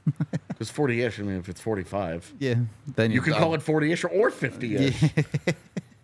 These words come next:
Speaker 1: <laughs>
Speaker 2: Hell yeah.
Speaker 1: Count it.
Speaker 2: Yeah.
Speaker 1: Yeah, uh, so, you know, obviously, the talent is absolutely there.
Speaker 2: And that's, that's kind of where I was going with the, just the drawing the, the straight line between the, the five-year outlook,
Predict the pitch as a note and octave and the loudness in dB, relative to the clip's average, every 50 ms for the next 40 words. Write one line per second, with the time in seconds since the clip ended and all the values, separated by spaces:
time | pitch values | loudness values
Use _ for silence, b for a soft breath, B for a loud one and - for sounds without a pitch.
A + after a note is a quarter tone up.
0 | _ _ _ - - - - - - - - - - - - B2 F#2+ F2 F2 E2+ | _ _ _ -4 -4 -4 -6 -8 -6 -4 -4 -4 -4 0 0 0 0 0 -2 -4
1 | E2 D#2+ E2+ - - _ b b b b b _ - - A#2+ A2 G#2 G2+ F#2 F2 | -4 -6 -8 -10 -14 _ b b b b b _ -4 0 0 2 2 2 0 -2
2 | - - b b b b b b b - F2+ E2+ D#2 - - - - _ _ _ | -4 -6 b b b b b b b -2 -2 -2 -2 -4 -8 -14 -20 _ _ _
3 | _ _ - D3+ F#3 E3+ C3 G2+ F#2+ A2+ - - - D3+ C#3 C3+ - - F3 D#3 | _ _ -2 0 2 2 0 0 -4 -8 -10 -4 0 0 2 2 2 2 2 2
4 | C#3+ C3 B2 - - - _ _ _ _ _ _ - F2 C#2+ - - B2+ C#3 C#3 | 2 0 -2 -8 -14 -20 _ _ _ _ _ _ -6 -6 -4 0 2 2 2 4
5 | B2 A#2+ A#2 - - G#2 G2 F#2 F#2+ - - - - _ _ _ _ _ _ - | 2 2 0 0 -2 -2 -2 -2 -2 -4 -8 -14 -20 _ _ _ _ _ _ -2
6 | A#2+ A2+ - C#3 B2+ B2+ B2 A#2 G#2 G#2 G2 G2 F#2+ F#2 F2 F#2 - G2 F#2 F#2+ | -2 0 2 4 4 4 4 2 0 -2 -2 0 0 0 -2 -2 -2 -2 -2 -2
7 | F2 E2 E2 E2 E2 D#2+ D2 C#2+ D#2 F#2+ F#2 - _ _ _ _ _ _ _ _ | -2 -2 -4 -2 -2 -2 -2 -4 -6 -8 -10 -10 _ _ _ _ _ _ _ _
8 | _ - - - B2 B2 C3+ C3+ B2 - - - - A#2 C#3+ C3+ - - C#3 A#2 | _ -20 -6 -2 2 4 4 4 2 0 -6 -8 0 0 0 0 2 0 -2 -2
9 | G#2+ F#2+ F#2 F2+ F2+ F2 D#2+ D#2+ - - F2 E2+ E2+ E2+ E2+ E2+ E2+ - F2 E2 | -2 -2 -2 -2 -2 -2 -4 -6 -10 -10 -8 -6 -6 -6 -6 -8 -8 -6 -6 -6
10 | D#2+ D#2+ D#2 - F2 E2 - - E2 D#2 D#2 F2 F#2+ F2 E2+ E2 E2+ E2 E2+ F2 | -6 -8 -10 -12 -14 -14 -10 -8 -6 -6 -4 -4 -2 -2 -2 -2 -4 -6 -8 -8
11 | D#2+ C#2 C2+ - - E2 - - - - F2 D2+ A1+ B1+ D#2 D#2+ E2 E2 D#2 D#2 | -10 -12 -12 -10 -8 -8 -8 -8 -6 -6 -6 -6 -6 -6 -8 -6 -6 -6 -8 -8
12 | - - E2+ D#2+ D#2 D#2 D#2 D#2 D#2 b b b b b b b b b b b | -8 -8 -8 -6 -6 -6 -6 -6 -8 b b b b b b b b b b b
13 | _ _ _ - - E2+ F2 - - G#2+ G2+ G#2+ G2 F#2 G2+ G2+ G2 F2 - F#2+ | _ _ _ -8 -6 -6 -4 -2 -2 0 0 0 0 0 -2 -2 -2 -2 -4 -4
14 | F#2+ F2 E2+ G2+ G#2 G2 F2+ - - - | -4 -4 -4 -2 -2 -2 -2 -4 -8 -14